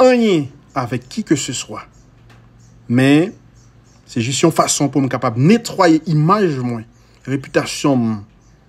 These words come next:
ke Morvan sal sou rezo sosyal yo. Dakò? Donk, m pa gen anyen kont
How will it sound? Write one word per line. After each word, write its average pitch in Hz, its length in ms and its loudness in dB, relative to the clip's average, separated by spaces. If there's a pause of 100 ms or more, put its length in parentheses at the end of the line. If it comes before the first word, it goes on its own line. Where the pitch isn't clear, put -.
(560)
ke 127 420 0
Morvan 135 640 0 (840)
sal 123 680 -4 (180)
sou - 380 -8 (180)
rezo 117 360 -8
sosyal 107 520 -10
yo. - 100 -20 (1400)
Dakò? 151 480 0 (480)
Donk, - 200 -10
m 127 80 -4
pa 117 120 0
gen 127 200 0
anyen 165 300 4
kont 220 160 -2